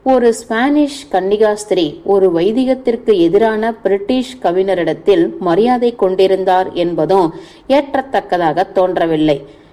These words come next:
இந்த மொத்த கதையும் நீண்டு கொண்டே செல்வது போல் இருந்தது.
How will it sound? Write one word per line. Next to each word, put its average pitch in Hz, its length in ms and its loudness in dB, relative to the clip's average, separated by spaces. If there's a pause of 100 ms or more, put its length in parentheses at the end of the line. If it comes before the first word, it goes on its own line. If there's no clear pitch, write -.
(220)
இந்த 277 340 4
மொத்த 170 420 -2
கதையும் 254 920 2
நீண்டு 233 340 2
கொண்டே 240 340 2
செல்வது 214 500 0
போல் 170 240 2
இருந்தது. 202 560 0